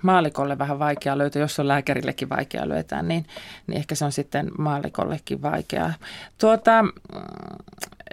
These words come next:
Kilpailuvirasto on, on tehnyt selvityksen, joka tute-, tukee tuota tausin kokemusta, että,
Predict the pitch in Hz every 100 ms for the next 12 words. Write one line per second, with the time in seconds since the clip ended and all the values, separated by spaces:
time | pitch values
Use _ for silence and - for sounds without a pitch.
0 | - 294 403 302 202 185 214 185 160 -
1 | 139 - 160 156 147 139 - 160 160 165
2 | 156 156 180 165 147 147 - 139 143 165
3 | 220 226 165 147 - 262 196 156 151 151
4 | 175 185 160 - 107 - 147 - 120 139
5 | 156 - - - - - - - - 160
6 | - 160 151